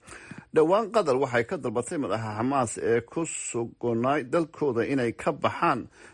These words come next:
Saameyn intee leeg ayuu arrinkani ku yeelanayaa wadaxaajoodka labada dhinac? Waa kan mar kale Cabdiqani Ismaaciil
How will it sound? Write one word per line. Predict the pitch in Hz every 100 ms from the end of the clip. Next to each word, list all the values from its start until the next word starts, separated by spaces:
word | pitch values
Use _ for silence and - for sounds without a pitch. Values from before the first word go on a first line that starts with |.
| _
Saameyn | - 113 104 135
intee | 123 - 139
leeg | 135 127 143 -
ayuu | 117 135
arrinkani | 135 120 123
ku | 120
yeelanayaa | 156 127 139 147 117 117
wadaxaajoodka | 113 107 117 190 151 -
labada | 131 156 180 117 101
dhinac? | 120 131 117 87 _ - - - -
Waa | 202
kan | - 214
mar | 190 214
kale | 156 127
Cabdiqani | 110 - 147
Ismaaciil | 113 - 117 87 127 117